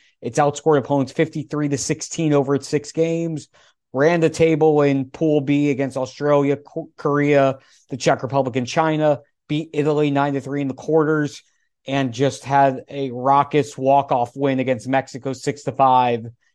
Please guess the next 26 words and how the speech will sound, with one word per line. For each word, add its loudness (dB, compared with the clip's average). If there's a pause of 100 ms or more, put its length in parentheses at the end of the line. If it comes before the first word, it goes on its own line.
(160)
in -2
the 2
semifinal -2
on -4
Monday. 0 (560)
Team -6
U 4
S 0
A 2 (400)
had -2
to -2
rally 0
after -4
losing -4
to 0
Mexico 0
in -4
pool -4
play 0
to 0 (100)
finish -2
as -10
runner-up -2 (160)
in -8
its -8
pool -6